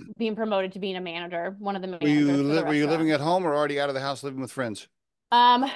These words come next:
Speaker 2: I lived, for the first year I worked at the restaurant, I was still living with my mom, and then my now ex-husband, he and I were dating at the time.
Speaker 1: Okay.
Speaker 2: So, um, then we eventually moved, we mo-, eventually moved in,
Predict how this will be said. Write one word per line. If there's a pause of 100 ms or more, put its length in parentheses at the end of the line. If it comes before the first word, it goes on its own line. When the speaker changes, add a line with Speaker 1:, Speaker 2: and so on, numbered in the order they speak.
(200)
Speaker 2:
I
lived,
for
the
first
year
I
worked
at
the
restaurant,
I
was
still
living
with
my
mom,
and
then
my
now
ex-husband,
he
and
I
were
dating
at
the
time. (340)
Speaker 1:
Okay.
Speaker 2:
So,
um,
then
we
eventually
moved,
we
mo-,
eventually
moved
in,